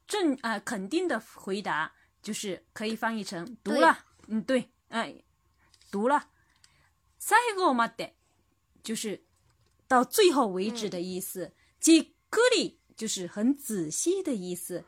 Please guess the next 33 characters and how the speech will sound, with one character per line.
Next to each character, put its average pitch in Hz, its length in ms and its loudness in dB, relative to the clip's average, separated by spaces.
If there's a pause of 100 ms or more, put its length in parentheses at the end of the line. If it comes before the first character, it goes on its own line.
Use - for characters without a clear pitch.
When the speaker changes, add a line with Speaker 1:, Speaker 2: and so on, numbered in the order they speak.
Speaker 2:
嗯。 226 220 -16
Speaker 1:
読 214 200 -4
み 226 180 0
ま 254 180 0
し 285 100 -4
た， - 160 -6 (220)
过 202 180 -6
去 185 220 -8
式。 185 340 -10 (680)
最 381 360 0
後 320 120 2
ま 277 160 2
で 185 300 -6
じ 285 160 2
っ 277 80 -8 (180)
く - 80 -8 (160)
り 381 100 2
読 262 120 2
み 247 200 -4
ま 240 200 -4
し - 100 -6
た， 165 160 -6
就 208 160 -10
是 196 340 -8
仔 202 300 -4
细 359 320 0
的 196 180 -2
读 196 300 -4
完 185 260 -2
了 190 140 -6
的 180 120 -8
意 175 260 -8
思。 170 280 -12